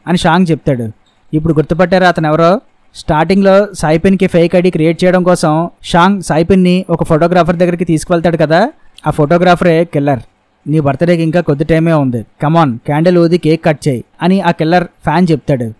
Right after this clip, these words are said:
"నన్ను చంపొద్దు ప్లీజ్, కావాలంటే నీ కోసం ఏమైనా చేస్తా" అని సైపిన్ అంటుంది. "ఏమైనా చేస్తావా? ఏమనుకున్నావు నన్ను?"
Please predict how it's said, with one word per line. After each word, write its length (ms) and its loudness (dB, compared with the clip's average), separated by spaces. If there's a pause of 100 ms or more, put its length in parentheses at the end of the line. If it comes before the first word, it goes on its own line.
(360)
"నన్ను 240 0
చంపొద్దు 280 0
ప్లీజ్, 280 0 (320)
కావాలంటే 400 2
నీ 120 0
కోసం 320 0
ఏమైనా 260 -2
చేస్తా" 400 -2 (180)
అని 100 2
సైపిన్ 360 0
అంటుంది. 440 -4 (400)
"ఏమైనా 320 2
చేస్తావా? 520 0 (460)
ఏమనుకున్నావు 500 2
నన్ను?" 460 0